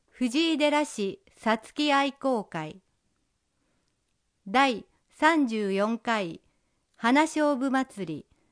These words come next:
鉢植え花菖蒲の展示。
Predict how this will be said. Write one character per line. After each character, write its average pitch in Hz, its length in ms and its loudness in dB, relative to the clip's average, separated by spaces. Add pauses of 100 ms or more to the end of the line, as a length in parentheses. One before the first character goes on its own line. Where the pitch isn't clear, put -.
(1900)
鉢 240 420 0
植 311 160 2
え 302 100 4
花 294 280 2
菖 320 340 0
蒲 226 140 -2
の 175 160 -4
展 190 340 -4
示。 180 240 -10